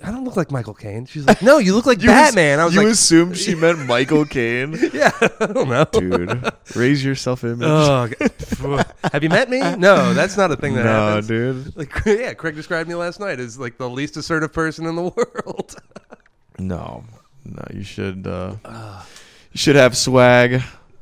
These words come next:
Speaker 2: No, this is Colin Keane, for real. <laughs> But, dude, you were in the Navy? I didn't know that.
Speaker 1: Yeah, I was in the Navy for five years. So I was on
Speaker 2: Okay.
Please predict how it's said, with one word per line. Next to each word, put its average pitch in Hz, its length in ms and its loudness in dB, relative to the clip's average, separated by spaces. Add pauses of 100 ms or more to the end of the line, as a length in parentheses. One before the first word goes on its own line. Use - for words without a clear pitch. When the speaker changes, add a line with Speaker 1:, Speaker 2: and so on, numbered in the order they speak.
(140)
Speaker 2:
No, 113 140 0
this 117 160 -2
is 120 100 -4
Colin 113 400 -8
Keane, 123 600 -6
for 117 300 -4
real. 107 480 -4 (220)
<laughs> - 140 4 (1200)
But, 185 100 0
dude, 220 180 6
you 214 100 2
were 254 60 2
in 285 60 0
the 247 80 2
Navy? 214 360 4
I 185 80 6
didn't 240 120 0
know 135 120 2
that. 160 240 0
Speaker 1:
Yeah, 180 160 0
I 143 40 -2
was 151 140 -6
in 160 60 -8
the 151 60 -6
Navy 156 180 -6
for 120 100 -20
five 156 320 -8
years. 143 260 -14
So 127 120 -16
I - 0 -
was 113 80 -10
on 135 60 -2
Speaker 2:
Okay. 185 80 -2